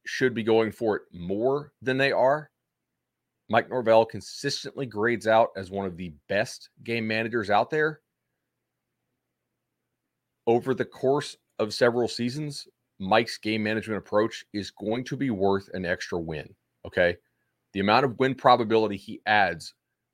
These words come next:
based on the decision, not, not the result, just based on the decision itself, consistently and how he manages games, is, it's not like the pure play to the blackjack card optimal approach, but it's about as close as you're gonna get out there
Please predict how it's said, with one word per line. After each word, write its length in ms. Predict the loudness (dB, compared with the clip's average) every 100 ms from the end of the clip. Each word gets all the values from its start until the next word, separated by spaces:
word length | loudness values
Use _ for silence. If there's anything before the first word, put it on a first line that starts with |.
| _ -4
based 280 | -4 0 0
on 160 | 0
the 80 | 0
decision, 480 | -2 -2 -4 -6 -18 _ _ _ -6
not, 420 | 2 2 2 0
not 180 | 4 4
the 80 | 2
result, 420 | -2 2 2 0 -10
just 200 | -8 0
based 260 | 0 2 0
on 120 | 0
the 60 |
decision 420 | -2 -4 -4 -4 -6
itself, 520 | -6 0 0 0 _
consistently 840 | -14 -10 -4 -4 -4 -10 -10 -10 -10
and 80 |
how 280 | -8 -2 0
he 80 | 0
manages 360 | 0 -2 -4 -6
games, 420 | -4 -6 -10 -20 _ _ _ _ _ _ _ _ -2
is, 420 | 2 4 2 -6 -18 _ _ _ _ _ _ -14
it's 140 | 2
not 220 | 6 8
like 240 | 8 6 4 _
the 120 | -2 -2
pure 500 | -2 0 4 4 2 _
play 160 | 4 4
to 60 |
the 60 | 4
blackjack 440 | 6 6 4 2
card 200 | 6 8
optimal 320 | 8 4 -2
approach, 480 | -4 0 0 0 -12 _ _ _ _ _ _ 0
but 100 | 2
it's 100 | 2
about 400 | 0 6 6 6
as 100 | 2
close 360 | 0 0 0 -4
as 120 | -8
you're 100 | -2
gonna 220 | -2 -2
get 240 | -2 0
out 240 | 2 0 -2
there 320 | -6 -8